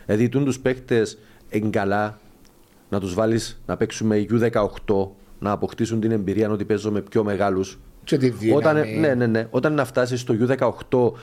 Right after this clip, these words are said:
Speaker 1: να τους πάρεις, να τους βάλεις στην πρώτη ομάδα, για να παίξουν πάλι με πιο δυνατούς, για να μάθουν, για να δυναμώσουν και οι δι-, τούτον το πράγμα πρέπει να γίνει, να γίνεται και στις ακαδημίες. Δηλαδή, είσαι στα U δεκαεπτά,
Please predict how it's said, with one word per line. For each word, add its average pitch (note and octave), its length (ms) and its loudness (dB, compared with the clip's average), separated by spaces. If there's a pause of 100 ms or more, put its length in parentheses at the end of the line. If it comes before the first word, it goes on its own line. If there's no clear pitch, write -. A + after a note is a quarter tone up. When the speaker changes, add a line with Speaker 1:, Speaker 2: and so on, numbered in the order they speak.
(180)
Speaker 1:
να A#2 240 0
τους A#2 300 -4
πάρεις, G3 600 2
να A2 100 -2
τους F#2+ 160 -4
βάλεις G#2+ 240 2
στην G2+ 180 -4
πρώτη A2+ 280 2
ομάδα, G#2 560 0 (140)
για A2 120 -2
να A2+ 80 2
παίξουν A#2+ 260 -2
πάλι A2+ 200 2
με A2+ 100 2
πιο A2+ 240 0
δυνατούς, A2 440 0 (100)
για A2+ 140 2
να A2+ 120 0
μάθουν, A#2 460 -2 (300)
για A2+ 140 0
να A#2 140 0
δυναμώσουν A2+ 580 0
και G2+ 120 0
οι G2 60 4
δι-, F2+ 200 -2 (300)
τούτον F3 280 2
το E3 80 2
πράγμα D#3 280 0
πρέπει D3+ 180 0
να D3+ 100 0
γίνει, A2+ 240 0 (300)
να F#2 180 -2
γίνεται B2 400 2
και B2 80 -4
στις A#2+ 220 -8
ακαδημίες. F#2 520 0
Δηλαδή, F#2+ 360 2 (800)
είσαι B2+ 200 2
στα - 180 0
U A2 120 2
δεκαεπτά, C3 640 0